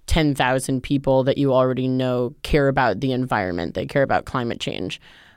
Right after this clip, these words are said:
I can upload those people into Facebook and I can say, "Facebook, I wanna find five hundred thousand or a million people that are as similar as possible to these individuals."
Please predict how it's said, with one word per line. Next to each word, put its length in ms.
I 100
can 200
upload 500
those 180
people 440
into 280
Facebook 540
and 100
I 80
can 140
say, 180
"Facebook, 540
I 100
wanna 220
find 440
five 300
hundred 260
thousand 400
or 140
a 60
million 500
people 440
that 120
are 220
as 240
similar 640
as 200
possible 520
to 120
these 220
individuals." 680